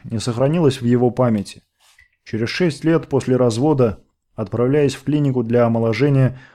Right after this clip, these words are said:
он удалил из хранилища памяти всё, кроме основных деталей. Теперь та жизнь превратилась в серию записок. Она казалась нереальной, непрожитой им. И всё же...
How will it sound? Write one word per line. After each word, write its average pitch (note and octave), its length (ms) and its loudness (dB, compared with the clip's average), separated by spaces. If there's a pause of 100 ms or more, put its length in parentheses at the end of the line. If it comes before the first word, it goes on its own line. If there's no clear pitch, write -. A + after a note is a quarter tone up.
(120)
он E3 180 -2
удалил C#3+ 400 4
из C#3 180 -4
хранилища B2+ 560 0
памяти A#2+ 420 0
всё, C#3 400 -2 (200)
кроме D#3 280 2
основных C3+ 560 2
деталей. A#2+ 500 0 (920)
Теперь D#3+ 380 0
та D3 220 2
жизнь D3+ 360 2
превратилась C3 640 2
в - 100 -12
серию C#3+ 340 2
записок. A#2+ 640 -2 (540)
Она D3 240 0
казалась C#3+ 480 2
нереальной, B2+ 720 2 (200)
непрожитой C3+ 600 2
им. B2 440 -2 (420)
И F#2+ 60 -6
всё C#3+ 320 2
же... A#2 260 0